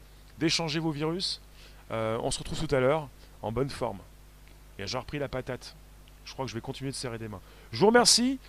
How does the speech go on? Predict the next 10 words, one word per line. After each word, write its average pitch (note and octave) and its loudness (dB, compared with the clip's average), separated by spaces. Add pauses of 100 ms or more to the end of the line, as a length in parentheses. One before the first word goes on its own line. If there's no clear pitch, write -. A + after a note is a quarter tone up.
(180)
on E3+ 2
se - 0
retrouve G3 0
tout G#3 -2
à F#3+ 6
l'heure F3+ 2
pour D#3+ -6
de E3 0
nouvelles E3+ 0
aventures. F3 -4